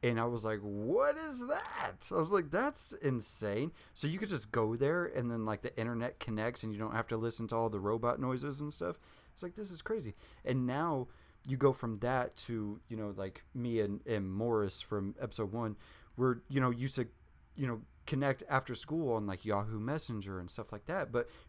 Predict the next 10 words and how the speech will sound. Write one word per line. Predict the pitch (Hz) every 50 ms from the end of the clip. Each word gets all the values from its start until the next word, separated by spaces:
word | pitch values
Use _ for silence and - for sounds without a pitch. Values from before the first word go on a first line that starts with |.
| - -
it | - 170
was | 170 143
very | 123 156 170 165 147 139 - - - - - - - _ - - - -
personal, | - 226 247 240 - - 135 117 98 95 98 - -
you | 151 139
know, | 139 131 123 127 - - - -
messages | - 135 156 190 - - 127 131 117 107
back | 110 - 135 139 -
and | 120 104
forth. | - 190 180 139